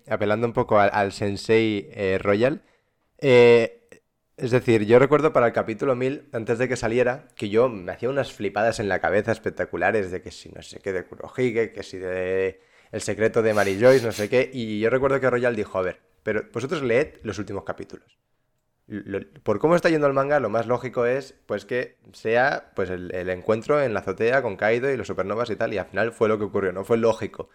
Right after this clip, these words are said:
Por mucho que One Piece muchas veces nos sorprenda y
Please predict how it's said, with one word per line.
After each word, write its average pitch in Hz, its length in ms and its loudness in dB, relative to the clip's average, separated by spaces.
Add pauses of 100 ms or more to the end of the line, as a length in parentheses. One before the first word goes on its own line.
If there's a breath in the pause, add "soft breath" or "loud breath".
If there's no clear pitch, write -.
(280 soft breath)
Por 107 120 -4
mucho 113 180 0
que 143 60 2
One 135 200 2
Piece 127 140 0
muchas 123 240 -4
veces 113 240 -2
nos 110 180 -8
sorprenda 104 560 -2
y 98 220 -6